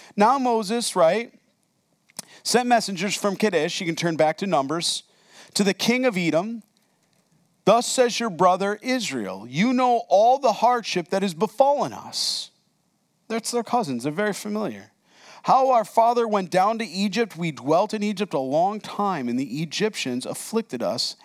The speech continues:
and our fathers. When we cried out to the Lord, he heard our voice and sent the angel and brought us up out of Egypt. Now here we are in Kadesh,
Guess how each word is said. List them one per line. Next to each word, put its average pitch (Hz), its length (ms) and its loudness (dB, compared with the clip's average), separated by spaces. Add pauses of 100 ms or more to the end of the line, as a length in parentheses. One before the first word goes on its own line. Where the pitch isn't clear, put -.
(100)
and 170 140 -4
our 170 100 -2
fathers. - 680 -6 (580)
When 202 160 2
we 220 80 0
cried 233 320 4
out 269 180 2
to - 100 -6
the 196 80 0
Lord, 220 280 0
he 190 140 0
heard 190 260 0
our 254 140 2
voice 165 340 -2
and 190 120 -6
sent 180 240 -4
the 160 80 -6
angel 143 560 -4 (260)
and 170 200 0
brought 190 260 4
us 247 120 -8
up 180 140 2
out 147 120 2
of 131 100 -6
Egypt. 139 300 -4
Now 190 420 0
here 196 320 -8
we 226 160 -2
are 113 240 -4
in 151 120 -10
Kadesh, 185 800 -10